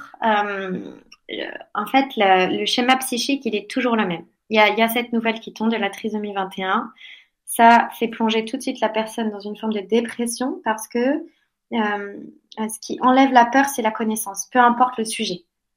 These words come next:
Euh, quand on a une peur quelque part, ce qui va nous ramener dans la réelle, dans la paix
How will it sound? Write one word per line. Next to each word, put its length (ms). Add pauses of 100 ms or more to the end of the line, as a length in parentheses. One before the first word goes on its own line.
(320)
Euh, 80
quand 220
on 120
a 60
une 160
peur 240
quelque 240
part, 320
ce 100
qui 120
va 360
nous 120
ramener 560
dans 120
la 100
réelle, 560
dans 120
la 220
paix 260